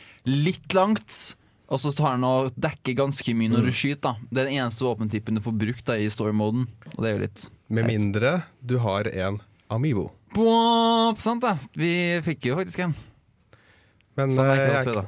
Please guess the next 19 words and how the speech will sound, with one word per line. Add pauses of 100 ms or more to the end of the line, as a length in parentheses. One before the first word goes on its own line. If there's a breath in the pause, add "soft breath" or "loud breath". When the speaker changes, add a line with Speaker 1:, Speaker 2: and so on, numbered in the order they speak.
Speaker 3:
jeg,
jeg,
jeg
kan
få
testa. (1200 loud breath)
Speaker 1:
Men
Speaker 2:
Jeg
Speaker 1:
altså,
Speaker 2:
har
Speaker 1:
det,
men
det
er
så
problemet
at
liksom,
problemet